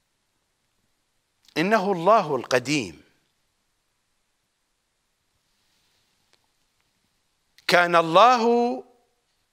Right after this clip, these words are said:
ولم يكن معه شيء".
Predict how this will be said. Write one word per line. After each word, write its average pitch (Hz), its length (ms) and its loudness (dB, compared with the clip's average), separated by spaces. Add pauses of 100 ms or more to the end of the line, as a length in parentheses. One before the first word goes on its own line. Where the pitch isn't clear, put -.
(200)
ولم 220 920 0 (100)
يكن 165 640 -2
معه 120 440 0
شيء". 85 400 -12